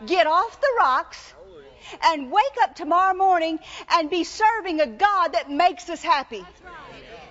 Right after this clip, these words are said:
Speaker 1: It doesn't matter, guys, how bad it's been or how long it's been that way.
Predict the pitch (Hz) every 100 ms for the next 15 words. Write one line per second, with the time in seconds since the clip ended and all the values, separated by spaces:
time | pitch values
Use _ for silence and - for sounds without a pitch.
0 | - 190 208 220 233 175 _ 185 185 _
1 | _ _ _ - - - 403 440 494 453
2 | 381 392 392 392 285 339 349 294 359 294
3 | 349 349 330 285 339 330 311 339 311 311
4 | 370 349 349 - 370 359 320 269 277